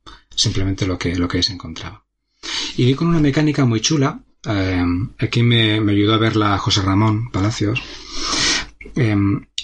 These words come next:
una mecánica parecida a la que tiene Sherlock y Mycroft. No sé si habéis jugado a ese, a ese juego.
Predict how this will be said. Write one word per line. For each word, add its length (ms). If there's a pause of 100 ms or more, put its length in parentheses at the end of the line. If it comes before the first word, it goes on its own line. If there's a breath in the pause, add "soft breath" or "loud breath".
(220)
una 140
mecánica 380
parecida 320
a 40
la 80
que 100
tiene 200
Sherlock 360
y 40
Mycroft. 420 (160)
No 100
sé 80
si 100
habéis 140
jugado 280
a 40
ese, 580
a 60
ese 140
juego. 400